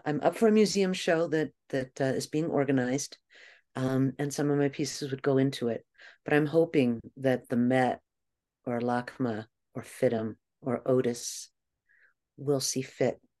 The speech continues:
to discuss acquiring my wardrobe one day. And along with my wardrobe come ten sleep sacks and about fifteen straight jackets and fifty bridal bits,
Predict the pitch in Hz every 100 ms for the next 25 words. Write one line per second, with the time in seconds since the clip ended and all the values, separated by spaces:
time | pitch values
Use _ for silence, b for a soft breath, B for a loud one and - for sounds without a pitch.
0 | _ _ _ _ _ - - 98 - -
1 | 104 - - - _ - - 101 98 107
2 | 98 98 95 101 95 87 - 90 - -
3 | - _ _ _ B B B B 147 135
4 | 131 127 143 147 156 147 151 139 123 120
5 | - 117 110 123 123 139 131 - 110 107
6 | - - _ _ _ _ _ 113 117 117
7 | - 131 - - 147 - 139 139 101 -
8 | - - - - _ _ _ 117 - 117
9 | - 135 135 127 117 107 - - -